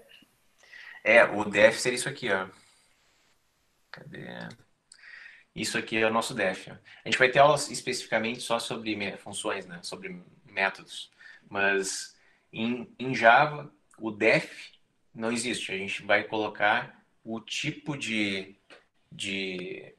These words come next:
de obje-, o tipo de retorno que ele vai ter, a função. Então aqui eu tô dizendo que retorna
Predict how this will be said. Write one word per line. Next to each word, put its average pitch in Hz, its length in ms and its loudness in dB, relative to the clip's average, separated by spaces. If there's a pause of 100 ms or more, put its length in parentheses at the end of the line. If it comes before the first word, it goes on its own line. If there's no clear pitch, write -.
(680)
de 104 180 -4
obje-, 98 580 0
o 101 120 -10
tipo - 240 -6
de 123 100 -2
retorno 123 400 0
que 120 60 -6
ele 113 80 0
vai 107 140 2
ter, 98 180 -6
a 98 60 -8
função. 90 400 -8 (380)
Então 98 240 -4
aqui 101 180 -2
eu 110 40 -2
tô 110 100 0
dizendo 113 340 2
que 120 400 -8 (320)
retorna 117 640 8